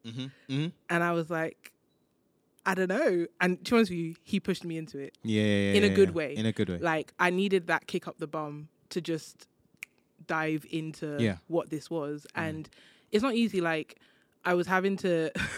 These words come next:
Speaker 2: <laughs> I would finish work at, like, nine P M and then go and record vocals for, like, three hours.
Speaker 1: No way.
Speaker 2: Yeah, because it takes me forever to record vocals.
Speaker 1: So your d-, your, your day starts pretty much from seven or six when you wake up
Speaker 2: Yeah.
Speaker 1: till, like, not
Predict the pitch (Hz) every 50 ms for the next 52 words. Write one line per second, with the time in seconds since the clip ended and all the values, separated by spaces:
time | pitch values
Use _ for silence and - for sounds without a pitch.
0 | - 214 - - - - - - - - 175 175 175 - - 220 208 202 - -
1 | - 180 185 180 - 170 160 147 170 165 165 165 175 - 175 165 160 151 156 156
2 | 156 151 - - _ _ - - 170 160 156 151 151 - - 156 147 147 151 151
3 | 147 - 139 135 139 139 - - _ _ _ _ _ _ _ _ _ _ - -
4 | 156 139 127 - - - - _ _ _ - - 160 147 143 139 135 135 123 98
5 | 104 113 113 117 117 113 110 104 104 104 104 98 95 95 170 170 160 135 139 135
6 | - _ _ - 170 170 160 - 170 156 151 - - - _ _ - 175 - -
7 | 185 170 185 175 - - 156 143 143 143 143 - - 151 147 - 151 147 143 139
8 | 131 139 139 - - 127 123 123 117 123 143 - 131 127 123 - - 123 123 117
9 | 104 - 131 131 120 - - - 120 104 - - - - 143 110 110 107 - -
10 | - - - - 113 104 98 - - - - 120 107 95 110 98 92 87 - -
11 | 123 - - - 104 101 98 95 95 92 - - 98 92 - _ - - 170 160
12 | 139 127 151 - - - 127 110 104 101 92 90 - - - 113 123 -